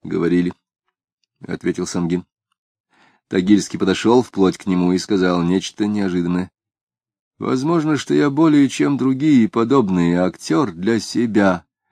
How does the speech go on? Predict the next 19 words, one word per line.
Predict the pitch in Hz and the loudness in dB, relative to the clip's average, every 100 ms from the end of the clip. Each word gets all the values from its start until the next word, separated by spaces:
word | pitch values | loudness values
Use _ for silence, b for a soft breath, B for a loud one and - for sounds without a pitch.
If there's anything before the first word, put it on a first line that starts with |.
| _ - | _ -6
Другие, | 107 110 107 180 185 131 98 92 92 | 2 4 4 2 6 6 6 6 4
и | |
в | 117 | 6
их | 156 | 4
числе | - 104 87 - 101 92 | 2 -2 -2 -2 0 2
Гоголь | 92 107 156 117 101 | 2 2 2 2 2
и | 98 | 2
Достоевский, | 92 92 - 92 110 127 - - 110 | 0 -4 -4 2 2 2 -2 -2 0
и | 98 | 2
Толстые». | 98 95 - - 131 131 104 _ _ _ _ _ - | 0 -2 -4 -2 2 2 2 _ _ _ _ _ -10
Он | 85 80 | -8 -6
снова | - 92 101 90 | -2 0 0 -2
показал | - 87 90 90 | -6 -4 -2 -2
жёлтые | 87 87 98 87 | -4 -4 -4 -4
зубы. | 85 87 - _ _ _ _ _ - | -4 -4 -8 _ _ _ _ _ -8
Это | - | -6
плохо, | - 104 101 - - _ _ _ - | 0 0 0 -4 -16 _ _ _ -10
я | - | -8
знаю. | 78 85 85 78 | -4 0 0 0